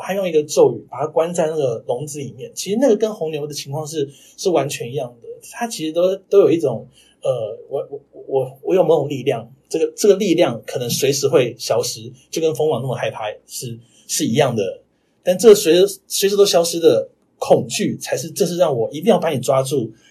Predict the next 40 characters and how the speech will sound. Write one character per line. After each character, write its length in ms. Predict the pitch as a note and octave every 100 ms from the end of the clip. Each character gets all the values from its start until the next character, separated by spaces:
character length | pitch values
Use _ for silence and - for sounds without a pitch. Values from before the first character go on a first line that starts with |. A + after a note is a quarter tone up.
| _ _
的 100 | B2
这 120 | C3
个 80 | D3+
原 180 | A#2+ A2
因。 160 | A#2 C3
而， 100 | - - _
但 180 | - F3
我 60 | B2+
要 100 | D3+
是 80 | E3
没 60 |
有 100 | C3
权 200 | G#2+ A2
利， 80 | A2+
我 100 | G2+
做 120 | -
不 40 | G#2+
到 80 | G2+
这 120 | G#2
件 80 | G#2
事 80 |
情， 160 | - - _
所 160 | - D#3
以 40 |
我 60 | B2+
一 80 |
定 60 | C3+
要 120 | F3
有 40 | C3
某 80 |
种 160 | C#3 A2
power。 540 | - A#2 A#2+ A#2 - - _ _ _
所 180 | - F#3+
以 20 |
我 60 | D3
觉 140 | C#3
得， 120 | C#3 D3+ - _ _
就， 160 | - B3+ -
就， 140 | C4+
这， 220 | C4 -